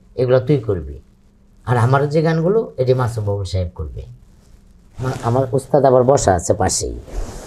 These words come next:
তো আমি বলতেছি, "স্যার, আমি আমার উস্তাদের অর্ডার ছাড়া তো আমি নৃত্য পরিচালক হব না, উনি না বললে তো আমি করতে পারবো না।" কই, "না, ঠিক আছে, আমি মাসুম বাবু সাহেবকে বলে দিচ্ছি।" তো আমার উস্তাদকে ডাক দিয়ে বললো যে, "মাসুম বাবুল ভাই,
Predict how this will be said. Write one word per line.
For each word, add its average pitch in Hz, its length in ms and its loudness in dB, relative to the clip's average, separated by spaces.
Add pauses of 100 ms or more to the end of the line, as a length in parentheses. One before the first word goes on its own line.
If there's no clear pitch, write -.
(540)
তো - 60 0
আমি 139 220 2
বলতেছি, 143 600 2 (600)
"স্যার, 127 500 0
আমি 117 360 0
আমার 120 200 0
উস্তাদের 123 380 0
অর্ডার 113 220 0
ছাড়া 117 240 -6
তো 113 120 -6
আমি 117 180 -2
নৃত্য 120 140 -4
পরিচালক 120 400 -4
হব 117 160 -2
না, 135 140 0
উনি 120 200 -4
না 123 140 -2
বললে 117 280 -4
তো 117 140 -4
আমি 98 260 -6 (160)
করতে 117 260 -2
পারবো 90 260 -8
না।" 76 200 -20 (800)
কই, 151 140 2
"না, 151 120 2
ঠিক 160 180 0
আছে, 156 160 0
আমি 135 200 -2
মাসুম 139 280 -4
বাবু 127 160 0
সাহেবকে 117 300 -4
বলে 127 220 4
দিচ্ছি।" 113 420 -10 (640)
তো 147 60 -6
আমার 147 180 0
উস্তাদকে 143 380 -2
ডাক 139 200 2
দিয়ে 139 120 2
বললো 131 280 2
যে, 123 260 -2 (680)
"মাসুম 123 340 -4
বাবুল 160 180 4
ভাই, 170 360 2